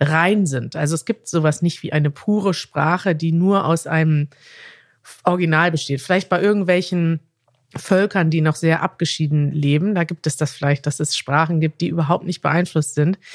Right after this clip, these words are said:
Aber ich würd sagen, das ist eher nicht das Normale. Und wenn man sich das Englische anguckt, ich hab da mal einen Artikel mitgebracht, äh, für uns alle. Manuel, was denkst du, aus wie vielen Sprachen hat das Englische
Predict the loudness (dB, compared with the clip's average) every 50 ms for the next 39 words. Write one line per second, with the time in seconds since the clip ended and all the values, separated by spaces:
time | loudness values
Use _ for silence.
0 | -18 -18 -18 -18 -20 -20 -20 -14 -8 -6 -4 -2 -2 -2 -2 -4 -4 -2 0 0
1 | 2 2 0 -2 -2 -4 -6 -6 -4 -2 0 2 2 4 2 2 0 0 -4 _
2 | _ _ _ _ _ 0 0 2 2 0 0 0 -2 -2 0 0 0 0 0 0
3 | 0 0 0 2 0 0 -2 -4 _ _ _ _ _ -20 _ _ _ -2 0 2
4 | 2 2 2 2 2 2 2 2 2 0 0 -2 -2 0 0 0 0 -2 -8 -4
5 | -2 -2 0 0 0 0 -2 -2 -2 0 0 0 -2 0 -2 -2 -2 -4 -8 -10
6 | -8 -6 -6 -2 -2 0 2 2 2 2 0 -2 -4 -6 -8 -6 -2 0 0 0
7 | 0 -2 -4 -4 -4 -2 -2 -4 -6 -8 -14 -16 -10 -6 -4 -2 -2 -2 -4 -4
8 | -4 -2 0 -2 -2 -2 -2 0 0 0 2 0 0 -2 -4 _ _ _ _ -20
9 | -20 -20 -20 -20 -20 -20 _ _ -2 -2 0 2 2 2 2 0 0 0 0 0
10 | 0 0 -2 -2 -2 0 0 0 0 0 -2 -2 -2 -2 -4 -2 -2 -2 0 0
11 | -2 -4 -6 -10 -6 -2 0 0 0 0 0 -2 -2 -2 -2 -2 -2 -4 -6 -6
12 | -6 -6 -4 -2 -2 -2 -2 -4 -2 -2 0 0 0 0